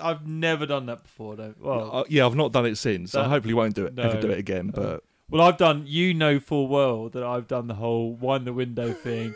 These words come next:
Speaker 2: <laughs>
Speaker 1: stick my head out and then projectile sick
Speaker 2: <laughs> Yeah,
Speaker 1: down
Speaker 2: 'cause
Speaker 1: side of a taxi.
Speaker 2: 'Cause I was next to you when you did it.
Speaker 1: 'Cause you was next to me
Speaker 2: Yeah.
Speaker 1: when I did it.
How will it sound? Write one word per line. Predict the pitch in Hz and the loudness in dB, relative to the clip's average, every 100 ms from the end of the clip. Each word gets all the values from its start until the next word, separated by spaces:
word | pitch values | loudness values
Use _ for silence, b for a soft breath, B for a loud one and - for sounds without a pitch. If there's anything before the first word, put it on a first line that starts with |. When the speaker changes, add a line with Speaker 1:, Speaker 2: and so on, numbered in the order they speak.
| - | -12
Speaker 2:
<laughs> | - _ | -20 _
Speaker 1:
stick | - - 196 | -16 2 2
my | 175 156 | 4 6
head | 151 143 | 6 6
out | 131 123 117 120 | 6 4 2 -2
and | 127 123 | -6 -4
then | 123 120 110 _ - | -4 -6 -10 _ -6
projectile | 131 - 139 - 123 110 | -4 -2 -6 -2 -2 -2
sick | - 131 113 - | -4 -4 -4 -6
Speaker 2:
<laughs> | - | -4
Yeah, | - 151 | 4 6
Speaker 1:
down | 151 | 6
Speaker 2:
'cause | 143 | 2
Speaker 1:
side | - 147 135 | 2 4 4
of | |
a | 123 | 0
taxi. | 113 131 - - 98 101 - | -2 -4 -6 -14 -12 -12 -8
Speaker 2:
'Cause | 226 | 2
I | 151 | 4
was | 131 | 6
next | 135 117 | 4 2
to | - | 0
you | 123 | 2
when | 117 | 2
you | |
did | 117 123 | 2 0
it. | 180 | 0
Speaker 1:
'Cause | 117 | 0
you | 120 | -2
was | 117 | -2
next | 123 120 | -4 -6
to | 127 | -4
me | 104 | -2
Speaker 2:
Yeah. | |
Speaker 1:
when | 107 | -4
I | 110 | -6
did | 107 107 | -6 -6
it. | 104 107 | -8 -10